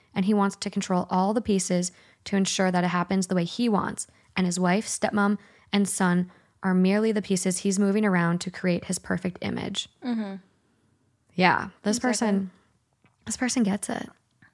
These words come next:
Speaker 1: This one's divorce-worthy for me.
Speaker 2: It really is.
Speaker 1: Mm.
Speaker 2: I would say, um, wait until you feel strong enough, and that's just, you know, it's a scar on your abdomen and nothing more, and then
Speaker 1: Or a tear in your, your,
Speaker 2: Yeah.
Speaker 1: your vagina.
Speaker 2: You know what's crazy? It's easier to heal a tear than a cut.
Speaker 1: Mm-hmm.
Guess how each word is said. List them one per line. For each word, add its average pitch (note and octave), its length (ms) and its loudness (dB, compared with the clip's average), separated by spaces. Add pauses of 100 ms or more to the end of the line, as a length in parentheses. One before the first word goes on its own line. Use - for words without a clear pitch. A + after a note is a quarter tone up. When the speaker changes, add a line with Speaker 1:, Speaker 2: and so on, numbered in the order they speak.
(880)
Speaker 1:
This G#3 160 0
one's A#3 200 0
divorce-worthy A3 600 -6
for A#3+ 140 -12
me. A#3 320 -10
Speaker 2:
It C#4 140 -2
really A#3+ 280 -2
is. G3 420 -4 (120)
Speaker 1:
Mm. A3 320 -6
Speaker 2:
I C4 100 8
would C#4+ 160 0
say, C4+ 360 2
um, G3+ 380 0 (460)
wait B3 220 2
until B3+ 180 0
you B3 120 2
feel A#3 180 -2
strong G#3+ 320 -2
enough, G#3+ 360 -2 (120)
and G3+ 140 -4
that's F#3+ 160 -4
just, - 280 -10
you G#3 60 -8
know, F3+ 120 -4
it's - 140 -8
a F#3+ 40 -6
scar E3+ 320 -2
on D#3 80 -4
your E3 100 -2
abdomen F#3 540 -2
and F#3+ 100 -8
nothing F3+ 260 -6
more, D#3 340 -2
and - 160 -6
then - 260 -4
Speaker 1:
Or B3+ 100 -2
a A#3 40 -2
tear G#3 280 0
in G3+ 100 -2
your, G#3+ 220 -2 (220)
your, A3+ 140 -4
Speaker 2:
Yeah. G#3 240 -2
Speaker 1:
your A3+ 100 -6
vagina. B3 480 -12
Speaker 2:
You D#4+ 80 4
know G#4 80 4
what's A#4 160 0
crazy? A#3+ 680 -2
It's C4+ 360 0
easier E4+ 520 2
to C4 380 0
heal A3+ 560 -2
a G#3+ 80 -2
tear G#3+ 720 0
than G#3+ 160 -2
a F3+ 80 -2
cut. - 360 -2
Speaker 1:
Mm-hmm. G#3 400 2